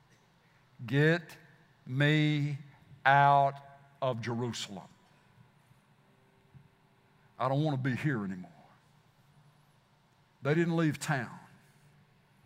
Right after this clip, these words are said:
Jesus had said, "My power on you will equip you, will enable you to bear witness of me in Jerusalem."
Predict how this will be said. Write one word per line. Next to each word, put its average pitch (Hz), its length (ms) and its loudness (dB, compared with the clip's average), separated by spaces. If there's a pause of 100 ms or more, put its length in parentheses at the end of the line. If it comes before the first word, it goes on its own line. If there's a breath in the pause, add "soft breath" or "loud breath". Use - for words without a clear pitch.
(1400)
Jesus 151 400 2
had 156 120 -2
said, 147 420 2 (1400)
"My 139 280 4
power 185 640 6 (180)
on 180 320 6
you 202 440 6 (1500)
will 151 160 2
equip - 520 2
you, 151 180 2
will 165 180 2
enable 175 460 4
you 143 280 -2
to 139 120 -4
bear 147 260 2
witness 170 540 -2
of 131 160 -8
me 139 340 -4 (1120 soft breath)
in 131 180 -4
Jerusalem." 110 540 -8